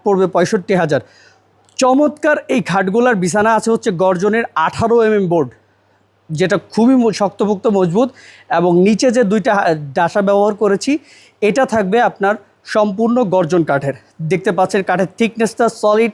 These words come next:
আড়াই ইঞ্চি, একেবারে পাকাপোক্ত আড়াই ইঞ্চি। প্রত্যেকটা ফার্নিচারে কিন্তু রগুলা দেখতে পাচ্ছেন চিটাগং সেগুন কাঠের, এবং ফাইবারটা কিন্তু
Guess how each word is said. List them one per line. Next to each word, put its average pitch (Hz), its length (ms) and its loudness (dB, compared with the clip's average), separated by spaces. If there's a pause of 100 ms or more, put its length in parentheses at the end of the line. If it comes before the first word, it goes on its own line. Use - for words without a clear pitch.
(100)
আড়াই 180 300 2
ইঞ্চি, 170 220 0
একেবারে 175 340 2 (100)
পাকাপোক্ত 190 640 -2
আড়াই 185 280 2
ইঞ্চি। 208 260 -2 (440)
প্রত্যেকটা 240 720 -2
ফার্নিচারে 196 760 0
কিন্তু 196 240 -2
রগুলা 196 580 0
দেখতে 190 240 -2
পাচ্ছেন 180 280 -2
চিটাগং 180 320 -2
সেগুন 208 480 0
কাঠের, 190 260 0 (320)
এবং 175 240 0
ফাইবারটা 196 500 0
কিন্তু 185 280 -6